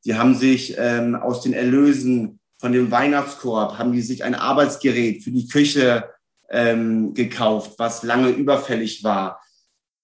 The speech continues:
Aktuell mit dem Korb, den wir jetzt haben, möchte die Stadtteilschule mit dem Erlös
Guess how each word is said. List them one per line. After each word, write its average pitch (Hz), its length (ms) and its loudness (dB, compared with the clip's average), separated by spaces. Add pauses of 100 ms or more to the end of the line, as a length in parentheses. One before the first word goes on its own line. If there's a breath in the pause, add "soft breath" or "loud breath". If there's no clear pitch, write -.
(180)
Aktuell 139 920 2
mit 120 180 0
dem 123 160 2
Korb, 123 280 0
den 127 140 2
wir 123 80 2
jetzt 135 380 -2
haben, 107 420 0
möchte 123 320 -4
die 117 120 -12
Stadtteilschule 131 920 0
mit 123 180 0
dem 127 140 0
Erlös 120 840 -6